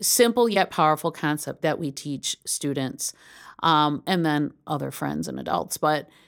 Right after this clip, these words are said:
just very basically, we know how our body feels. If you stop and you take a minute, you can pay attention to, to notice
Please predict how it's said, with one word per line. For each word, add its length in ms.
just 380
very 400
basically, 720
we 220
know 260
how 200
our 140
body 380
feels. 640
If 160
you 80
stop 400
and 100
you 100
take 280
a 60
minute, 400
you 160
can 180
pay 180
attention 640
to, 120
to 240
notice 640